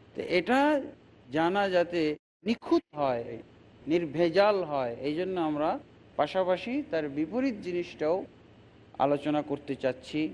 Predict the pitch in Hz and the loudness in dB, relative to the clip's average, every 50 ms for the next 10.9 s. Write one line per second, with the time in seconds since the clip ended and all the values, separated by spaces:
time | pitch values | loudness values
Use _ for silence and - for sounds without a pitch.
0 | - - 147 151 170 175 180 175 175 185 185 180 180 170 - - - 185 180 175 | -6 -6 0 2 4 4 4 4 2 2 2 2 2 0 -2 -2 0 2 2 4
1 | 165 156 160 175 175 180 175 185 180 175 - - 170 - - - 190 180 175 170 | 4 4 4 2 2 2 2 0 0 -2 -2 -4 -6 -4 0 2 2 2 2 0
2 | 170 165 165 165 156 160 156 160 160 160 160 156 156 156 - - - - - - | -2 0 0 0 0 2 2 2 2 2 0 -2 -2 -4 -6 -10 -14 -20 -20 -20
3 | - - - - - - - - - - - 139 - - 160 151 147 147 143 139 | -20 -20 -20 -20 -20 -20 -20 -20 -12 -8 -8 -8 -4 0 2 4 6 6 4 2
4 | - - - - - - - - - - - - - - - - - - 139 143 | 0 -4 -10 -20 -20 -20 -20 -20 -20 -20 -20 -20 -20 -20 -20 -16 -8 -4 -2 2
5 | 170 185 190 190 180 - 190 170 - 170 156 151 151 147 147 143 147 - - - | 2 2 2 0 0 -2 -2 0 0 2 0 2 2 0 -2 -2 -6 -8 -12 -12
6 | - - 147 147 160 170 190 185 - - - - 185 175 170 160 156 151 151 151 | -8 -6 -4 -2 0 0 0 -2 -2 -8 -6 -4 -2 0 0 0 0 0 -2 -2
7 | 151 147 - 175 170 160 156 156 147 - 165 156 156 147 147 135 - 143 143 - | -6 -6 -4 -2 0 0 0 0 0 -2 -2 -2 -2 -2 -4 -4 -4 -4 -4 -2
8 | 139 135 - - 147 131 127 127 - - - - - - - - - - - - | -2 -4 -2 0 0 0 0 -2 -4 -10 -20 -20 -20 -20 -20 -20 -20 -8 -4 0
9 | 139 139 143 143 135 135 135 135 - - 143 127 127 - - - - - - - | 0 2 2 0 0 -4 -6 -8 -10 -8 -8 -8 -8 -8 -12 -18 -20 -20 -20 -20
10 | - - - - 123 139 147 147 156 160 156 151 - 175 180 190 233 | -20 -20 -14 -8 -4 -2 0 2 2 2 2 0 0 -2 -2 -2 -4